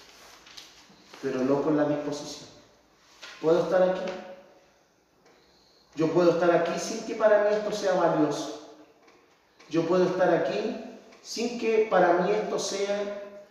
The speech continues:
lo más importante en mi vida, porque esto a mí me enseña y me muestra quién es Dios. Yo puedo estar aquí.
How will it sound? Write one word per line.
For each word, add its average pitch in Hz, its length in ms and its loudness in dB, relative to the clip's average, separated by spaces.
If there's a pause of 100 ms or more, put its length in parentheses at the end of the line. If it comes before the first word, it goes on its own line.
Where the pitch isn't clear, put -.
(360)
lo 151 160 4
más - 180 2 (100)
importante 196 600 -4
en 175 100 0
mi 151 100 0
vida, - 300 -6 (920)
porque 147 300 0
esto - 180 -2
a - 20 2
mí 151 120 4
me 151 120 4
enseña 165 460 -2
y 160 60 2
me 147 100 0
muestra 147 400 -2
quién 160 160 -2
es 156 160 -6
Dios. 143 160 -8 (580)
Yo 165 140 -2
puedo - 240 -6
estar - 240 -8
aquí. - 240 -8